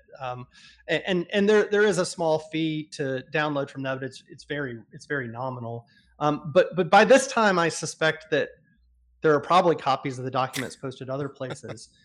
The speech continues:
Um, it, they, they're, they're not terribly filled with legalese or things that would be difficult to read or understand. So, so, you know, if you're,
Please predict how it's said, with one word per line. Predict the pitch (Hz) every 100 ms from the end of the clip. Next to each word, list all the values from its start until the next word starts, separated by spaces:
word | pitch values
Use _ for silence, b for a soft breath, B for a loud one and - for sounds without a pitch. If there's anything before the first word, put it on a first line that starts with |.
| b -
Um, | 156 151 214
it, | 220 - - _
they, | 196 - -
they're, | 202 254 214 _ -
they're | 226
not | 247 285 285 - -
terribly | - 175 180 202 208 185 185 180 180 175 b b b _ _ _
filled | - 190 180 175
with | 151 151
legalese | 170 170 165 156 147 156 151 156 131
or | 143
things | 151 160 156
that | 165
would | 156
be | 135 131
difficult | 160 156 151 -
to | 131
read | 131 147 139
or | 135
understand. | 131 123 - 139 127 117 117
So, | 139 117
so, | 135 165
you | 156 202
know, | 160
if | 156
you're, | 180